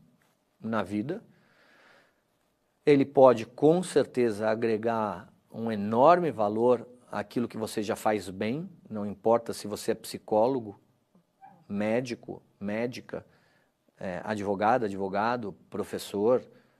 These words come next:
é, você vai absorver conteúdo pra colocar na prática, tá?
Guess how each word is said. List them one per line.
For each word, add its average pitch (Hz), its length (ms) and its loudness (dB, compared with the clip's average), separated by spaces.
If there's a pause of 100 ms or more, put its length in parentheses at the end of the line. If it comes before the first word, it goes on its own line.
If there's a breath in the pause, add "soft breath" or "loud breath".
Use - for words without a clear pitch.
(480 soft breath)
é, 107 300 -12
você 120 400 -6
vai 117 560 2 (760)
absorver 120 840 2
conteúdo 147 640 -4
pra 135 140 -4
colocar 123 500 -2
na 160 140 -4
prática, 101 760 -6 (640 soft breath)
tá? 98 260 -12